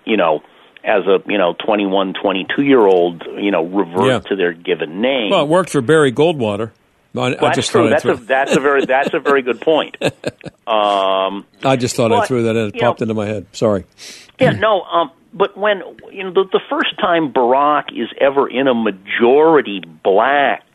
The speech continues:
Speaker 1: uh, social context is when he goes to Chicago in, in nineteen eighty-five, um, you know, at age twenty-four, uh, to start working as a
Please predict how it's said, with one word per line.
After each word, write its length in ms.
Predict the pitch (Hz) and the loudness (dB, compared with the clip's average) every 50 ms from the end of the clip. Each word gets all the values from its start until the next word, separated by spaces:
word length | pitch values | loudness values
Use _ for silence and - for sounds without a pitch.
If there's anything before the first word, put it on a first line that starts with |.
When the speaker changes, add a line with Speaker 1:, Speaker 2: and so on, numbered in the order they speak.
| - - - _ _ _ - - - _ _ _ - | -16 -16 -16 _ _ _ -20 -20 -20 _ _ _ -8
Speaker 1:
uh, 180 | 110 110 107 - - - - | -4 -4 -4 -2 -4 -2 0
social 340 | 139 151 170 - - 180 - | 0 0 2 0 -2 -4 -4
context 600 | - - 92 76 78 - - 82 82 - - - - _ - - - - - - - _ - | -2 -4 -4 -4 -4 -4 -4 -4 -4 -4 -8 -16 -16 _ -20 -18 -18 -18 -18 -20 -20 _ 0
is 240 | - 143 139 135 117 | 2 4 4 4 4
when 200 | 117 123 127 127 | 2 2 4 4
he 80 | 131 123 | 4 4
goes 320 | 113 123 120 127 135 127 - - | 4 4 4 6 4 2 2 -2
to 80 | - 113 - | -6 -4 -4
Chicago 760 | - 104 - - 117 123 135 151 175 160 139 117 104 95 98 | -4 -4 -4 -2 -2 0 0 2 2 2 2 2 2 2 0
in, 200 | 101 104 107 110 | 0 -2 -2 -2
in 220 | 113 110 110 107 101 | -2 -2 -2 -2 0
nineteen 440 | 104 101 104 104 - - 117 107 | 0 0 -2 -2 -2 -2 0 0
eighty-five, 960 | 107 104 101 98 87 - - - 104 113 135 135 135 131 110 95 95 92 92 90 85 - - - - - - | 0 0 -2 -4 -8 -8 -4 -2 0 0 2 2 2 2 0 0 0 0 -2 -4 -6 -12 -20 -20 -20 -12 -6
um, 260 | - - 95 98 98 | -4 -4 -4 -2 -2
you 60 | 104 | 0
know, 180 | 104 104 98 98 | 2 4 4 4
at 40 | 101 | 4
age 220 | 101 104 107 101 - - | 4 2 2 0 -4 -8
twenty-four, 800 | - - 110 104 101 92 - - - 147 165 156 143 113 101 - - - - - - - _ - | -4 -2 -2 -2 -2 -4 -4 0 2 4 6 6 4 4 2 0 -6 -20 -20 -20 -20 -16 _ -4
uh, 140 | - 113 107 | -2 -2 -2
to 160 | - - 135 | 0 -2 -2
start 340 | - - - 131 127 - 123 | -2 0 0 0 0 0 0
working 420 | 113 120 120 113 - 127 113 110 | 0 0 0 0 0 -2 0 0
as 120 | 107 101 | 0 0
a 40 | 95 | -2